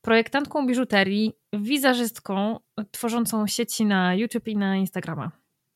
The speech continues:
Koko, jak zresztą usłyszycie, jest wielbicielką filmów i seriali wszelkiej maści, ale także memów, kotów, brokatu, psychologii i podcastów True Crime.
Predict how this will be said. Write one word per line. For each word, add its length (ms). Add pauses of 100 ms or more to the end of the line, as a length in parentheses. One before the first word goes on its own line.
(920)
Koko, 540
jak 300
zresztą 340
usłyszycie, 640 (100)
jest 380
wielbicielką 600
filmów 440
i 60
seriali 520 (160)
wszelkiej 400
maści, 580 (360)
ale 140
także 540
memów, 480
kotów, 580
brokatu, 640
psychologii 1000
i 160
podcastów 500
True 140
Crime. 360